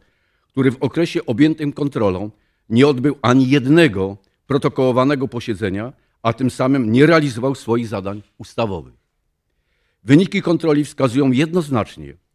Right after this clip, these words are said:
na konieczność prawnego uporządkowania oraz zintensyfikowania działań jednostek szczebla centralnego, w tym podmiotów bezpieczeństwa narodowego, związanych z zapobieganiem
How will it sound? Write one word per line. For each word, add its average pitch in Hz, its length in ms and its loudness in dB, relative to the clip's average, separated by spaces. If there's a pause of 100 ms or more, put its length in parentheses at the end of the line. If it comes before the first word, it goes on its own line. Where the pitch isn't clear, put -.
(340)
na 117 140 2
konieczność 143 680 0 (160)
prawnego 131 480 2
uporządkowania 113 1000 -4 (100)
oraz 113 380 -2
zintensyfikowania 135 1080 -2
działań 110 440 0 (720)
jednostek 135 500 0
szczebla 117 340 -2
centralnego, 117 800 -2 (500)
w - 80 -20
tym 143 200 4
podmiotów 147 600 2
bezpieczeństwa 143 680 0
narodowego, 120 720 -2 (480)
związanych 139 520 2
z 104 40 -10
zapobieganiem 135 760 0